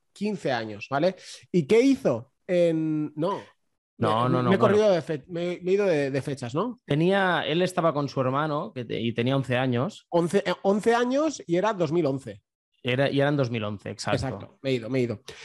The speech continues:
Speaker 1: En dos mil once, eh, recibió, eh, la, la típica paga de, de, de, de Navidad,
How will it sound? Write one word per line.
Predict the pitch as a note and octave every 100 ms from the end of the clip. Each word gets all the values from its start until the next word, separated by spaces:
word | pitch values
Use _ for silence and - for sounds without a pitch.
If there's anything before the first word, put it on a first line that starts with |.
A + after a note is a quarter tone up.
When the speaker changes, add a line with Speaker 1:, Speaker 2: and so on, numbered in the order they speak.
| -
Speaker 1:
En | - F#3
dos | F3+ E3
mil | G#3+
once, | B3+ B3+ C4 C4 -
eh, | E3 D#3+ D#3 D#3 D3+
recibió, | D#3+ E3+ F3 D#3+ E3+ G3 A#3 A#3+
eh, | F3+ E3 D#3 D3+ C#3+ C3 C3+
la, | C3+ B2 A#2+
la | C3 B2 A#2+
típica | C#3+ C#3 C#3 D3
paga | D#3 D#3+ F#3
de, | F#3 D#3+ C#3
de, | C3+ B2
de, | C3+ C#3+ C3
de | C#3
Navidad, | C3+ C3 B2+ C#3+